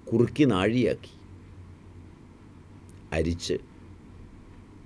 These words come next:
നാഴി നെയ്യും ചേർത്ത് ഒരു കഴഞ്ച് മഞ്ഞൾ കൽക്കനായി കാച്ചി അരിച്ച് സേവിക്കുക. കുട്ടികളുടെ അതിസാരം തീർത്തും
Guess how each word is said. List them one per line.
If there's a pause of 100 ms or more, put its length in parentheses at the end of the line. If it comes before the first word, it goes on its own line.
(1160)
നാഴി
നെയ്യും (120)
ചേർത്ത് (1600)
ഒരു
കഴഞ്ച് (100)
മഞ്ഞൾ (1800)
കൽക്കനായി (160)
കാച്ചി
അരിച്ച് (100)
സേവിക്കുക. (1700)
കുട്ടികളുടെ
അതിസാരം (1900)
തീർത്തും